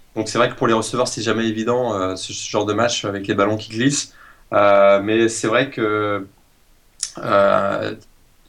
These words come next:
le choix est un petit peu, euh, controversé. En, en, il y a eu une autre controverse avec la tentative à deux points un peu plus tôt dans le match où on se dit que finalement, une conversion à un point aurait,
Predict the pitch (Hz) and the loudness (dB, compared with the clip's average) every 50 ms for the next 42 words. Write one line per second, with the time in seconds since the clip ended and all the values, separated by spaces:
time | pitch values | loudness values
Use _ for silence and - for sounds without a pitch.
0 | _ - 120 107 - - 143 139 139 123 117 110 - 135 131 - 135 135 131 120 | _ -10 -8 -6 0 2 4 6 6 4 4 0 -4 -8 -2 0 2 4 4 2
1 | 113 110 - 127 131 139 135 143 151 147 - 147 135 117 107 101 98 98 101 98 | 0 -2 -4 -4 0 2 2 2 2 2 0 0 0 0 -2 -4 -4 -6 -8 -12
2 | 101 98 - _ _ _ _ _ _ _ - - - - - 107 104 107 107 117 | -14 -16 -18 _ _ _ _ _ _ _ -20 -20 -20 -16 -14 -12 -10 -8 -6 -6
3 | - - - 143 135 - 131 127 135 139 135 - - 113 110 107 - 110 107 - | -6 -4 -4 -4 -2 0 2 2 2 2 2 0 -2 -4 -4 -4 -4 -6 -8 -10
4 | 107 - 113 107 - - 113 110 104 104 110 107 - - 123 120 117 120 113 - | -10 -10 -10 -12 -10 -8 -8 -6 -6 -6 -8 -8 -6 -4 -4 -2 -2 -4 -6 -8
5 | - - 131 120 113 110 110 120 131 131 - - 113 107 104 101 104 113 113 110 | -6 -4 -2 -2 0 0 0 0 0 -2 -2 -6 -6 -6 -6 -6 -6 -6 -8 -6
6 | - 110 - - - _ _ _ - - - _ _ _ _ - - 113 107 107 | -8 -10 -10 -10 -14 _ _ _ -20 -20 -20 _ _ _ _ -10 -6 -4 -2 0
7 | 107 113 117 113 107 104 104 101 104 101 101 - 113 107 107 107 - 127 113 110 | 0 0 0 0 0 -2 -2 -4 -4 -4 -2 0 2 2 2 2 2 2 4 4
8 | 110 110 107 - 127 127 131 123 113 107 107 107 107 | 4 2 2 2 4 6 6 6 6 6 6 4 4